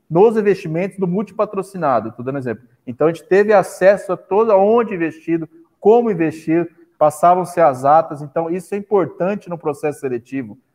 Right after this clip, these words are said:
Eu acho que é um ponto colocar. Se vocês vão ter uma cadeira, não todos, que é impossível,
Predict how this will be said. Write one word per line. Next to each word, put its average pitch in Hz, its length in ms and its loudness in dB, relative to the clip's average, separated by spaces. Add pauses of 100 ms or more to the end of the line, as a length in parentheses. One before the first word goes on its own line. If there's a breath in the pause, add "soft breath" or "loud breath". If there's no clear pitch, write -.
(160)
Eu 127 80 -2
acho 127 120 -6
que - 60 -8
é 160 40 0
um 151 80 -2
ponto 156 320 -2
colocar. 151 440 2 (280 loud breath)
Se - 160 -4
vocês 185 560 2
vão 196 120 -2
ter 196 280 2
uma 208 160 0
cadeira, 160 420 2
não 156 180 2
todos, 175 440 2
que - 100 -12
é 139 40 -6
impossível, 143 540 -4